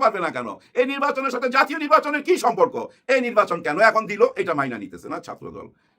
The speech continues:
এটা কেমন চাওয়া হইলো? অদ্ভুত একটা চাওয়া না? এই চাওয়া ভালো লাগে শুনতে, মনেই হইতাছে যে পাঁচটা বিশ্ববিদ্যালয় হাইরা গেছে,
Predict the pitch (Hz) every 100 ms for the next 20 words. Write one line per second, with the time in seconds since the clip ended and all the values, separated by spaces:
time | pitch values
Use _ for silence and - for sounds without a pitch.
0 | _ - 240 - 247 247 233 202 185 160
1 | 156 147 233 247 226 226 - 196 175 180
2 | 180 165 - _ - 233 190 202 135 170
3 | 233 233 214 196 190 175 - 247 311 349
4 | 262 220 180 170 180 - 156 139 - 214
5 | 185 208 240 233 233 226 277 254 247 233